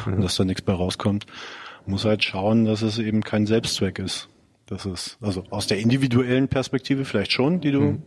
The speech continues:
Speaker 2: die ursprüngliche von Friedrich Bergmann. Äh, in der, im Thema Zusammenarbeit,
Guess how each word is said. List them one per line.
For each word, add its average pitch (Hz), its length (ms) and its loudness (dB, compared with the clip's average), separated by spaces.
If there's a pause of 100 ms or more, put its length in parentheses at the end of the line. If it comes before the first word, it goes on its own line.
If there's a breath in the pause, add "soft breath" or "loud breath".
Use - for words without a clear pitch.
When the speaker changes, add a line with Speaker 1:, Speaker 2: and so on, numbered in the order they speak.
Speaker 2:
die 117 120 0
ursprüngliche 135 580 2
von 123 280 0
Friedrich 123 500 -4
Bergmann. 131 400 0 (1040 loud breath)
Äh, 110 280 4
in 110 120 4
der, 104 720 2
im 104 160 -2
Thema 110 340 2
Zusammenarbeit, 123 1600 2